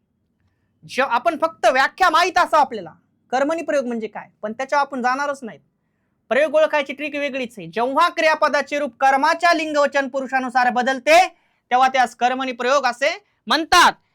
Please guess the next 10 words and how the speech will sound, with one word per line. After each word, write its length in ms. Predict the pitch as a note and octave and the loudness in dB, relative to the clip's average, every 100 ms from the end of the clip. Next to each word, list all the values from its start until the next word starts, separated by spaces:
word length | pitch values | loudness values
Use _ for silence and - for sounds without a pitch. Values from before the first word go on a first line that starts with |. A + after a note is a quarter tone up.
| - | -12
ही 140 | C4+ C#4+ | -8 -2
झाली 300 | B3 C4 D4 | -2 -2 -4
कर्मणी 420 | - C4 B3+ B3+ | -4 -2 -4 -8
प्रयोगाची 720 | A#3+ A#3 A3 A3+ - B3+ C4 | -8 -8 -6 -6 -6 -10 -8
व्याख्या 420 | A#3 A3+ _ B3 A3+ | -4 -6 _ -6 -6
मित्रांनो. 480 | A3+ A#3 A3+ A3 E3 _ _ _ _ _ _ _ _ _ _ _ | -4 -6 -4 -8 -12 _ _ _ _ _ _ _ _ _ _ _
पाहूया 300 | C#4 B3+ A3 A3 _ _ _ _ _ _ _ _ _ _ _ _ _ _ _ _ _ _ _ _ _ _ _ _ _ - | 2 4 2 0 _ _ _ _ _ _ _ _ _ _ _ _ _ _ _ _ _ _ _ _ _ _ _ _ _ -4
मित्रांनो, 560 | A3 D4 E4 D4+ G3+ G3+ _ - | 0 2 4 4 2 -2 _ 0
लक्षात 340 | C4 - D#4 | 0 2 0
घ्या, 220 | G#3+ G#3+ | 2 -2